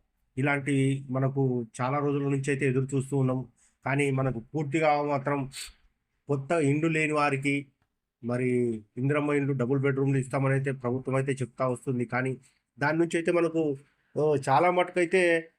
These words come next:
ఎలాంటి సమాచారము మనకు అందట్లేదు. కాబట్టి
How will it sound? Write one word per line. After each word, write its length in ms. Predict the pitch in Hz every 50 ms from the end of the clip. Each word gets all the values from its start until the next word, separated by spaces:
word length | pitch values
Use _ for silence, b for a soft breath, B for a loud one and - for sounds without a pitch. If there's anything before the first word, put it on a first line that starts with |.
| _ _ _ 131
ఎలాంటి 580 | 131 147 151 160 165 165 160 175 170 165 160
సమాచారము 800 | - - 123 131 147 147 - 160 151 156 156 156 156 160 147 - - _ _ _ _ _ -
మనకు 200 | - 135 135 131
అందట్లేదు. 640 | 113 113 123 135 131 135 139 139 135 139 139 127 - _ _ _ _ _ _ -
కాబట్టి 580 | 143 151 160 160 160 170 160 151 139 135 135